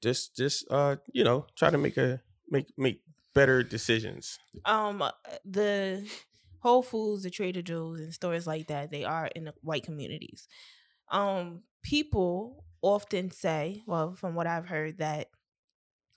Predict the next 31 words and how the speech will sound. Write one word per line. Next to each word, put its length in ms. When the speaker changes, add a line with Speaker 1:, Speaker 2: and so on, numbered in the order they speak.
Speaker 2:
Whole 280
Foods 580
and 160
Trader 220
Joe's, 280
they're 120
so 240
expensive 840
or 60
Speaker 1:
Mm-hmm. 60
Speaker 2:
whatever. 440
That's 240
where 160
we 120
shop. 440
It's 240
not 420
more 280
expensive 640
at 200
all. 400
Like, 200
Speaker 1:
Mm-hmm. 160
Speaker 2:
I 120
don't 160
think 160
so. 160
You 180
think 320
Speaker 1:
I 60
Speaker 2:
our 20